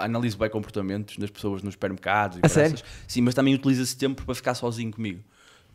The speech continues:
Speaker 1: Ah, tipo, eu faço isso muito em casa, mas em casa é a fase da criatividade que já tem que ser trabalho. Para mim, é tipo, abrir o computador e escrever.
Speaker 2: Yeah.
Speaker 1: Ah, agora
Speaker 2: As pessoas
Speaker 1: aquela
Speaker 2: não
Speaker 1: cena
Speaker 2: entendem
Speaker 1: de
Speaker 2: bem, por
Speaker 1: tempo
Speaker 2: exemplo,
Speaker 1: lá
Speaker 2: eu agora quero fazer um beat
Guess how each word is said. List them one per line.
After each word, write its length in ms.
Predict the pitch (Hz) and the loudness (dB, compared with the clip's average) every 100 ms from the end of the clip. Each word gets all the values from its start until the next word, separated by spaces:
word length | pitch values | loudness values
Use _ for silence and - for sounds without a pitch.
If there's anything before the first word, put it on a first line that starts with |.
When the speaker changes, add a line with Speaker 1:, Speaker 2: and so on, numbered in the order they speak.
| _ | _
Speaker 1:
Ah, 300 | 78 104 110 | 0 2 2
tipo, 180 | 92 117 | -2 -6
eu 60 | 123 | 0
faço 240 | 143 143 | 0 0
isso 140 | 135 - | -4 -4
muito 160 | 131 | -2
em 60 | 127 | 2
casa, 240 | 123 131 | 2 2
mas 160 | 135 127 | 0 -2
em 60 | 127 | 2
casa 280 | 131 131 | 2 2
é 60 | 120 | -2
a 20 | |
fase 220 | 117 123 | 0 0
da 80 | 117 | 0
criatividade 500 | 123 113 117 113 120 | -2 -2 0 0 0
que 80 | 113 | -2
já 80 | 120 | -6
tem 100 | 120 | -4
que 60 | |
ser 80 | 120 | -6
trabalho. 460 | 113 113 101 92 85 - _ _ _ _ | -2 0 0 -2 -4 -16 _ _ _ _
Para 140 | - | -4
mim, 240 | 101 98 92 | -2 -2 -4
é 40 | |
tipo, 260 | 90 - 98 | -8 -12 -10
abrir 160 | 98 | -6
o 20 | 107 | -2
computador 400 | 107 104 104 110 | -2 0 0 0
e 40 | |
escrever. 440 | 104 104 98 92 - - | -2 -4 -4 -6 -6 6
Speaker 2:
Yeah. 180 | 104 - - _ - | 6 6 -6 _ 0
Speaker 1:
Ah, 20 | |
agora 100 | 110 | 2
Speaker 2:
As 120 | - | 4
pessoas 140 | 135 143 | 8 10
Speaker 1:
aquela 180 | 151 | 10
Speaker 2:
não 60 | 147 | 10
Speaker 1:
cena 80 | 165 | 10
Speaker 2:
entendem 120 | 151 143 | 10 10
Speaker 1:
de 60 | |
Speaker 2:
bem, 100 | 139 | 8
por 80 | 135 | 8
Speaker 1:
tempo 120 | 139 | 10
Speaker 2:
exemplo, 160 | 135 135 | 10 10
Speaker 1:
lá 120 | 117 | 10
Speaker 2:
eu 100 | 185 | 12
agora 200 | 190 196 | 12 12
quero 160 | 185 165 | 10 6
fazer 240 | 165 135 | 6 6
um 140 | 135 123 | 8 8
beat 260 | 113 117 | 6 6